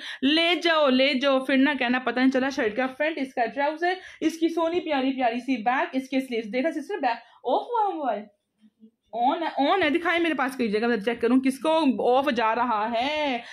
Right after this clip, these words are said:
मैसेज पे मैसेज आ रहा है, कह रहे हैं ऑफ नहीं जा रहा, ऑफ जा रहा है। ये इसके पैचेस देख लो, ये चार हज़ार में डन करो। इसकी हैंड एम्बेलिशमेंट के साथ नेकलाइन आ गई और ये इसका शिफॉन का दुपट्टा आ गया। ये चेक कीजिएगा, ये तो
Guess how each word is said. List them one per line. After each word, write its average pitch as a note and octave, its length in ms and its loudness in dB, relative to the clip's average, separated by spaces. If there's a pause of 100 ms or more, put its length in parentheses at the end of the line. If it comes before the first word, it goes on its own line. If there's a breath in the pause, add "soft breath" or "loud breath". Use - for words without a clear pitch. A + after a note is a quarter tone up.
(140 loud breath)
मैसेज E4 380 0
पे F4 60 -2
मैसेज D#4+ 320 2
आ D#4 100 2
रहा D4+ 120 0
है, D#4 60 0
कह C#4+ 80 0
रहे D#4 100 2
हैं A#3+ 60 2
ऑफ A3 140 4
नहीं A#3 100 4
जा G#3+ 140 2
रहा, G3 100 0
ऑफ G#3 180 2
जा F#3 160 0
रहा F3+ 100 0
है। F3+ 60 -10 (220 loud breath)
ये D4 120 4
इसके F#4 200 0
पैचेस D#4+ 320 2
देख D#4+ 180 2
लो, F4 60 6
ये F4 80 6
चार C#4+ 200 0
हज़ार D4 160 2
में B3+ 100 2
डन B3+ 180 2
करो। D4 160 2
इसकी D4+ 220 -2
हैंड B3+ 240 2
एम्बेलिशमेंट B3 440 2
के B3+ 40 0
साथ C#4 120 -2
नेकलाइन A#3+ 440 0
आ E4 100 0
गई E4 180 0 (300 loud breath)
और C#4 80 0
ये D#4 120 2
इसका E4 220 -2
शिफॉन C4+ 380 0
का B3 80 -2
दुपट्टा G3+ 300 -4
आ G3+ 120 -4
गया। G#3+ 180 -4
ये C#4 160 0
चेक D#4 180 -4
कीजिएगा, B3+ 420 0 (280 loud breath)
ये D4 120 0
तो D4 100 2